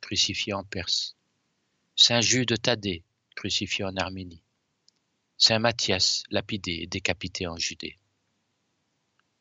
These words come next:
Seul Saint Jean, l'apôtre aimé de Jésus, a survécu aux persécutions, mais a été exilé dans l'île de Patmos, où il scella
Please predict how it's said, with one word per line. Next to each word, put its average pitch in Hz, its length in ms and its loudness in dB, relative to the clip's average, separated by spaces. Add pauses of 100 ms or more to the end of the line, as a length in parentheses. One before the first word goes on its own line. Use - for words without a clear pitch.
(160)
Seul - 260 2
Saint 101 240 4
Jean, 101 300 0 (420)
l'apôtre 98 600 0
aimé 101 260 -2
de 95 100 -2
Jésus, 85 440 2 (680)
a 101 80 4
survécu 110 640 4
aux 104 60 6
persécutions, - 760 2 (760)
mais 98 120 2
a 98 60 6
été 104 320 4
exilé 101 440 2
dans 95 160 0
l'île 95 240 0
de 92 100 -4
Patmos, - 760 -2 (400)
où 107 120 2
il 95 120 4
scella 90 500 6